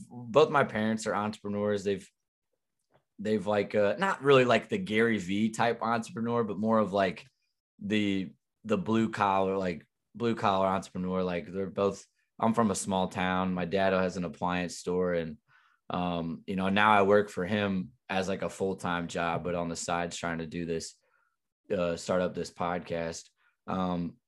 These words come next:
but small business is, like, the backbone of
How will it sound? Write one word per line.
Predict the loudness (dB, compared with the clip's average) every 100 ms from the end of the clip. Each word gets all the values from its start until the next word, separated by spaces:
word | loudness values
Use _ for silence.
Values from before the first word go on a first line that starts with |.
| -20 -8
but | 4 6 6 4 -2
small | 0 2 2
business | 4 4 2 -2
is, | -6 -4
like, | -2 -2 -6 _ _ _ _ _ _ _ _ 0
the | 0
backbone | 2 2 0 -2 -2 0 0
of | 0 -2 -4